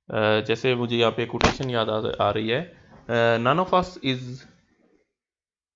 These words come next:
equal।" हम में से कोई भी शख्स जो है वो सुपीरियर नहीं है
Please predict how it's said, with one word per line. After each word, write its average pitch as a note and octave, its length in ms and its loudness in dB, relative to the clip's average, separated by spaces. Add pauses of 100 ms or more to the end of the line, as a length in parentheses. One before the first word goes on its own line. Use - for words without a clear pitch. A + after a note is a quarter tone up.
(260)
equal।" G#2+ 460 4 (2250)
हम C#3 140 -2
में D#3 120 0
से E3 120 -4
कोई D#3 220 0
भी F3+ 140 -2
शख्स F3+ 320 -2
जो F3 100 -2
है F3+ 180 4
वो F3+ 200 0
सुपीरियर F3+ 580 0
नहीं G#2+ 280 0
है - 300 -14